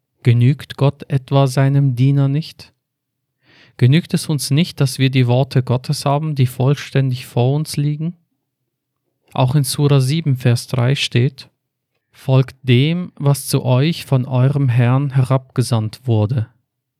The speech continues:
und folgt nicht an seiner Stelle anderen Freunden oder Beschützern.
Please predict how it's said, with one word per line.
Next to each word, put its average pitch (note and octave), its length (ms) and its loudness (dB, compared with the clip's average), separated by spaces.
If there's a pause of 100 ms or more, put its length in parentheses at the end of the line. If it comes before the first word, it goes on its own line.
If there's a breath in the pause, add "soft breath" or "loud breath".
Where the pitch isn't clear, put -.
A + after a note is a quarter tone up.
(220)
und C3 180 -4
folgt - 520 -2
nicht B2+ 480 -4
an C3 200 0
seiner C3 440 0
Stelle C#3 680 0 (100)
anderen C3 560 0
Freunden C#3+ 920 -4
oder C3+ 220 -2
Beschützern. B2+ 640 -4